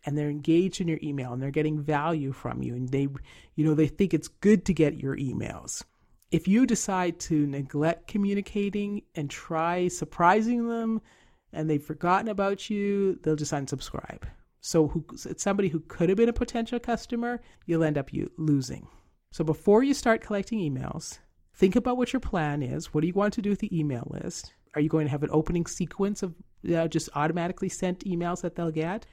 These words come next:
um, that you can schedule in advance depending on your email system? You know, you, you probably want to use an email system for that. If you think you're just gonna get a trickle of emails and you want to manage them manually in a Google Doc or something, okay.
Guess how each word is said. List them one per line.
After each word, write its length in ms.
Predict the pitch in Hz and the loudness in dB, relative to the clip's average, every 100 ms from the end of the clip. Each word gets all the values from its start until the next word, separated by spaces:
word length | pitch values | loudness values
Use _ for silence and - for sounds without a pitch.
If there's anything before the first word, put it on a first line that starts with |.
| _ - | _ -10
um, 400 | 156 156 151 151 | -2 0 0 0
that 120 | 147 | 0
you 100 | 165 | 2
can 100 | 170 | 2
schedule 400 | 160 175 160 165 | 2 2 0 0
in 80 | 170 | 0
advance 480 | 160 151 156 170 180 | -2 0 -2 -2 -4
depending 280 | 165 165 156 | -4 -2 -2
on 120 | 156 | -2
your 100 | 147 | 0
email 300 | 156 156 156 | 0 0 -2
system? 540 | - 160 - 190 220 - _ _ _ _ - | -2 -4 -2 -4 -4 -8 _ _ _ _ -4
You 100 | 165 | 2
know, 120 | 160 | 4
you, 220 | 151 156 156 | 4 2 0
you 100 | 160 | 0
probably 300 | - 226 226 | 4 4 6
want 180 | 185 156 | 4 2
to 60 | 165 | 2
use 160 | 156 | 0
an 80 | 151 | 2
email 280 | 151 143 135 | 2 0 -2
system 340 | - 135 135 | -2 -4 -4
for 240 | 131 160 135 | 0 2 2
that. 200 | - - | 0 -2
If 80 | |
you 80 | 160 | -2
think 180 | 156 - | 0 2
you're 60 | 220 | 2
just 160 | 196 | 0
gonna 140 | 196 160 | 0 0
get 120 | 151 | -2
a 40 | |
trickle 340 | - 180 - 175 | -2 -6 -2 -2
of 100 | 151 | 0
emails 340 | 156 151 147 | 0 0 -2
and 80 | - | -4
you 80 | 147 | -6
want 120 | 139 | -4
to 40 | |
manage 400 | 147 139 143 147 | -4 -2 -2 -4
them 140 | 151 135 | -4 -4
manually 580 | 139 143 143 143 139 143 | -4 -4 -4 -2 -2 -2
in 80 | |
a 120 | 131 131 | -2 -2
Google 340 | 151 143 143 | -2 -2 -2
Doc 280 | 135 135 - | 0 -2 -4
or 60 | |
something, 480 | 135 143 127 143 135 | -6 -6 -2 -2 -2
okay. 400 | 127 - 139 - | -4 -4 -6 -6